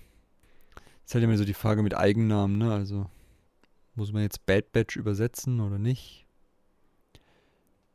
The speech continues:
Kann jeder für sich entscheiden. Ich find Schadenscharge irgendwie ein bisschen, ja, niedlich fast schon. Also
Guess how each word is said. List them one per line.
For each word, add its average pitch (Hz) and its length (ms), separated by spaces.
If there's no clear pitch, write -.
Kann 127 140
jeder 117 180
für 104 100
sich 110 140
entscheiden. 110 380
Ich 107 100
find 143 140
Schadenscharge 117 560
irgendwie 107 340
ein 104 80
bisschen, 98 420
ja, 90 240
niedlich 123 400
fast 101 160
schon. - 300
Also 107 260